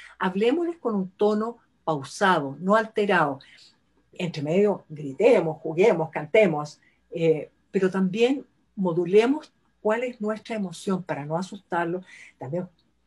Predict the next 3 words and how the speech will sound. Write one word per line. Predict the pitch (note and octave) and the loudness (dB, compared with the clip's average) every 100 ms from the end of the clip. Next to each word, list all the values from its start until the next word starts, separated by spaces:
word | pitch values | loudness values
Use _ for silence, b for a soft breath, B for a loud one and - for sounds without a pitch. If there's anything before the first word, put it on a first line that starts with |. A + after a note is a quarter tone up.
| _ _ _ _ - | _ _ _ _ -20
eh, | - _ _ _ - | -20 _ _ _ -20
estar, | D#3+ _ G3 G#3+ F#3 - _ _ _ | -20 _ 4 4 4 -4 _ _ _
eh, | D#3+ C#3+ A#2 | -6 -4 -6